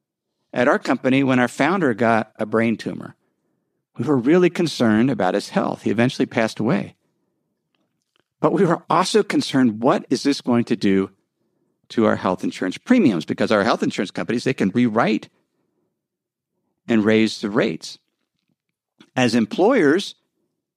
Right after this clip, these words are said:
they don't want sick employees because it costs more money. It should be separated from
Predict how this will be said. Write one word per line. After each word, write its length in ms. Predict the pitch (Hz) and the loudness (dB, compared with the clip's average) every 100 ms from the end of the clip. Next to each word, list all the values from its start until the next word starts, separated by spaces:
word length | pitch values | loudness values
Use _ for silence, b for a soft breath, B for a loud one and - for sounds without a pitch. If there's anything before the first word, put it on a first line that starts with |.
| _ _ _ _ _ _ - - _ _ 139 | _ _ _ _ _ _ -20 -20 _ _ -16
they 300 | - 135 143 | -2 2 4
don't 300 | 175 180 - | 4 2 -2
want 400 | 135 262 311 202 _ _ _ _ _ _ _ _ - | 0 0 -2 -10 _ _ _ _ _ _ _ _ -18
sick 380 | - - 131 - | -8 -4 -4 -2
employees 800 | 123 107 - 107 87 92 156 190 | -4 -2 -2 -2 0 -2 -4 -6
because 400 | - 143 127 123 | -8 -4 -2 0
it 140 | 147 - | -2 -4
costs 480 | - 104 110 - _ _ _ _ _ _ - | -2 0 -2 -8 _ _ _ _ _ _ -4
more 200 | 127 160 | 0 2
money. 320 | 240 262 117 | 4 4 2
It 100 | 135 | 0
should 120 | - | -2
be 80 | 208 | -6
separated 760 | - - 262 190 156 107 80 - _ _ _ _ _ _ _ _ | -4 -2 -2 0 0 0 -2 -10 _ _ _ _ _ _ _ _
from 640 | - - 117 98 85 87 | -4 2 4 2 0 -6